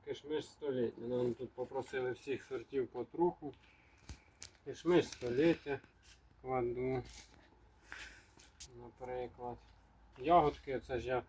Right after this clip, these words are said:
предварительно повирізав тут усе. Може, десь щось не додивився, де там спорчена, лопнута, може бути. Вирізаю, очищаю гронку. Це у нас Преображення.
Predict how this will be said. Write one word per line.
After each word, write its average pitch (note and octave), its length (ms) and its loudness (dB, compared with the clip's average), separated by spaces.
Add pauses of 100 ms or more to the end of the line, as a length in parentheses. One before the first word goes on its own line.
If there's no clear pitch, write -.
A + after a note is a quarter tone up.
(240)
предварительно B2+ 800 0
повирізав C3 680 2
тут D3 220 -12
усе. C3 320 -8 (500)
Може, A2+ 240 0
десь A2+ 180 -4
щось - 240 -16
не B2 120 -12
додивився, B2+ 640 4
де E3 160 8
там F3 220 6
спорчена, D3 760 10
лопнута, C3+ 640 0 (520)
може B2 340 0
бути. B2 320 -4 (1040)
Вирізаю, C3+ 640 6
очищаю C3 680 4
гронку. D3+ 560 2 (1200)
Це C3+ 100 -4
у - 20 2
нас B2+ 180 2
Преображення. C3+ 1080 0